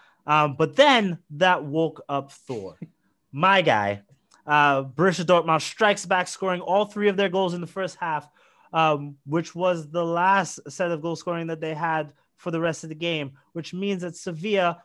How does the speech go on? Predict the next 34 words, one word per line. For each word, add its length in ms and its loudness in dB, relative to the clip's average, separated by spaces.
also 280 -4
playing 260 -10
in 80 -10
the 60 -10
same 240 -10
formation 600 -8
that 320 -4
Borussia 460 -8
did 280 -2
in 80 -10
the 60 -14
four 240 -6
three 240 -8
three, 380 -6
uh, 180 0
both 340 -2
attacking, 640 -4
had 540 2
great 300 2
opportunities 680 -6
throughout. 560 -4
Sevilla 440 -2
was 260 -4
able 320 -4
to 160 -12
come 340 -8
back 300 -2
and 160 -12
square 280 -6
it 180 -6
off 340 -4
at 180 -10
two 220 -2
three, 460 -4